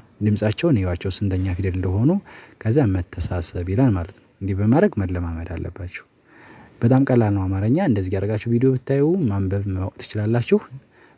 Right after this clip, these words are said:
ማንበብ ለማትችሉ ራሱ ይሄን ቪዲዮ በመከታተል ሁሌም የሚለቀውን ቪዲዮ በማየት እናንተ አማርኛ ማወቅ ትችላላችሁ፣ በእርግጠኝነት ነግራችሁ ማለት ነው። እሺ፣ አሁን እናንብበው።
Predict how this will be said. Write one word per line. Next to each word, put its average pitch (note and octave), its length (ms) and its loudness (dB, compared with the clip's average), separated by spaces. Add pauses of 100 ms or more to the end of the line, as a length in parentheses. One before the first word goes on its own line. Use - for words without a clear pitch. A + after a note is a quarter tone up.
ማንበብ D#3 300 4
ለማትችሉ G#2+ 480 0
ራሱ F#3 200 0 (300)
ይሄን B2 200 2
ቪዲዮ A2+ 240 2
በመከታተል B2 600 -2
ሁሌም A2 320 0
የሚለቀውን G2 540 -2
ቪዲዮ G2 220 2
በማየት G#2+ 440 2 (760)
እናንተ A#2+ 500 4
አማርኛ G2 400 0
ማወቅ F#2 200 -4
ትችላላችሁ፣ F#2+ 540 -6
በእርግጠኝነት F#2 560 -2
ነግራችሁ F2+ 460 -2
ማለት F2 220 -4
ነው። F#2 140 -6 (640)
እሺ፣ - 200 -2
አሁን A#2 200 4
እናንብበው። A2 480 0